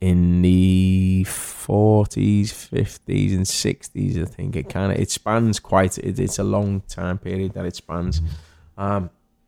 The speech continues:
he was the Teamsters, the head of the Teamsters union. He worked his way up, do you know what I mean? And it's kind of his story, his rise to where he, where he got to. But it's also the intricacies of the fact that the maf-,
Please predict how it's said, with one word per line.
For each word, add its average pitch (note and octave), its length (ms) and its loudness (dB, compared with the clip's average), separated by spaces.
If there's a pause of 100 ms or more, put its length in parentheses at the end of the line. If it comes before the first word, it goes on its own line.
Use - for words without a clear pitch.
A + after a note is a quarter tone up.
he A2 80 -6
was G#2 140 -2
the G#2 100 0
Teamsters, A2+ 520 4
the F2 120 0
head F#2 160 4
of F2+ 80 0
the F#2 80 0
Teamsters F#2+ 500 2
union. F#2 300 4
He E2+ 80 4
worked E2+ 300 2
his E2 120 -4
way D#2 200 2
up, E2 200 0
do - 120 -4
you D2+ 60 2
know - 60 2
what D2 40 2
I D2 40 2
mean? D2 380 0
And D#2+ 120 -2
it's - 120 -2
kind E2 260 -2
of D2+ 140 -4 (380)
his F2 220 -2
story, D#2+ 420 -2
his E2+ 260 0
rise D#2 640 -2 (580)
to - 160 -10
where D2+ 200 -2
he, D#2 180 -4 (240)
where E2 180 -6
he E2 100 -4
got - 260 -6
to. D2+ 260 -6 (400)
But F2+ 120 -4
it's - 180 -4
also E2+ 480 -2 (1120)
the F#2 240 -2
intricacies E2 800 -2
of D2 260 -10
the D2 80 -14
fact - 320 -10
that C#2 140 -10
the D2 60 -8
maf-, D#2 360 -6